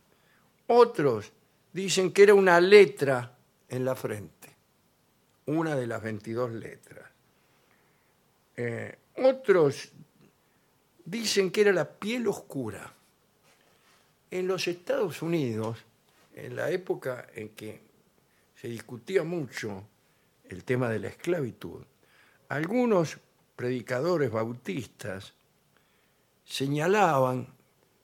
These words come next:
que la piel oscura era, eh,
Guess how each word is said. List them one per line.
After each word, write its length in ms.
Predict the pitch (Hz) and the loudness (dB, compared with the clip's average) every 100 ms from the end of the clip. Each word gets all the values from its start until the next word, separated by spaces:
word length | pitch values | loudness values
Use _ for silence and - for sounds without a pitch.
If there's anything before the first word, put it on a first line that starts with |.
| _ | _
que 140 | - 135 | -8 -4
la 240 | 139 139 | -4 -6
piel 200 | 226 233 | -6 -2
oscura 600 | 208 - 185 180 165 165 175 _ _ _ _ _ _ _ _ _ | -2 -4 0 2 2 -2 -8 _ _ _ _ _ _ _ _ _
era, 560 | - 139 139 139 123 - _ - | -10 -4 0 0 -2 -6 _ -20
eh, 400 | - 104 107 104 | -14 -10 -10 -12